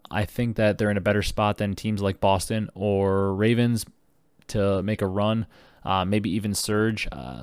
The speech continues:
I like what I see out of them. Think they have potential to win champs. They're definitely one of the underdogs, but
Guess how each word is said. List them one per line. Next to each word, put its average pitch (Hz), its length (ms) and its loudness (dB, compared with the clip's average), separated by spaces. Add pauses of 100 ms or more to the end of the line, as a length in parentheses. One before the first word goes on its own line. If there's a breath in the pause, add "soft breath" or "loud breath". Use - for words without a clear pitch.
(120)
I 101 80 0
like 120 220 8
what 147 100 6
I 135 40 8
see 123 200 6
out 117 60 8
of 110 80 6
them. 110 300 4 (180)
Think 110 160 4
they 120 40 6
have 110 100 6
potential 110 340 0
to 110 60 4
win 107 120 4
champs. 101 300 0
They're 101 100 2
definitely 110 320 6
one 104 100 6
of 95 40 2
the 87 80 2
underdogs, 101 520 4
but - 200 4